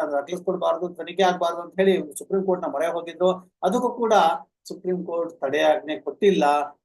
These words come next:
ನ-, ದ-, ತನಿಖೆ ನಡೀಲಿ ಅಂತ ಕೂಡ ಹೇಳಿದ್ರು. ಅಂದ್ರೆ ಕರ್ನಾಟಕದ ನಾಯಕರುಗಳಿಗೆ, ಅದರಲ್ಲೂ ಮೈತ್ರಿ ನಾಯಕರುಗಳಿಗೆ, ಬಿ ಜೆ ಪಿ ನಾಯಕರು ಮತ್ತು ಜೆ ಡಿ ಎಸ್ ನಾಯಕರಿಗೆ ಸುಪ್ರೀಂ ಕೋರ್ಟ್ ಸರಿಯಾಗಿ ಬಿಸಿಯನ್ನೇ ಮುಟ್ಟಿಸ್ತಾ ಇದೆ. ಅಂದ್ರೆ ಇದು ಎಲ್ಲ ಒಂದ್ ಕಡೆ, ಆ,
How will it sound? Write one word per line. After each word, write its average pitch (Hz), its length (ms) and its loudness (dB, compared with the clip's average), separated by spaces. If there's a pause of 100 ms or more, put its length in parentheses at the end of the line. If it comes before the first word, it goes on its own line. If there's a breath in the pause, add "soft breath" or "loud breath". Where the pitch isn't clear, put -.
(100)
ನ-, 147 260 0
ದ-, 143 340 2
ತನಿಖೆ 202 300 2
ನಡೀಲಿ 185 320 6
ಅಂತ 190 160 -2
ಕೂಡ 175 180 -8
ಹೇಳಿದ್ರು. - 460 -12
ಅಂದ್ರೆ 202 380 2 (420)
ಕರ್ನಾಟಕದ 220 640 0
ನಾಯಕರುಗಳಿಗೆ, 190 600 2
ಅದರಲ್ಲೂ 226 440 0
ಮೈತ್ರಿ 220 420 -4
ನಾಯಕರುಗಳಿಗೆ, 196 640 -6
ಬಿ 156 100 -12
ಜೆ 202 140 6
ಪಿ 202 200 4
ನಾಯಕರು 190 360 2
ಮತ್ತು 185 200 -8
ಜೆ 190 200 4
ಡಿ 214 80 2
ಎಸ್ 202 160 2
ನಾಯಕರಿಗೆ 165 880 -2
ಸುಪ್ರೀಂ 247 400 -4
ಕೋರ್ಟ್ 220 200 -2
ಸರಿಯಾಗಿ 190 520 4
ಬಿಸಿಯನ್ನೇ 196 500 0
ಮುಟ್ಟಿಸ್ತಾ 185 460 -6
ಇದೆ. - 460 -10 (100)
ಅಂದ್ರೆ 233 280 2
ಇದು 220 440 6
ಎಲ್ಲ 185 100 4
ಒಂದ್ 226 220 2
ಕಡೆ, 214 460 2 (120)
ಆ, 190 40 2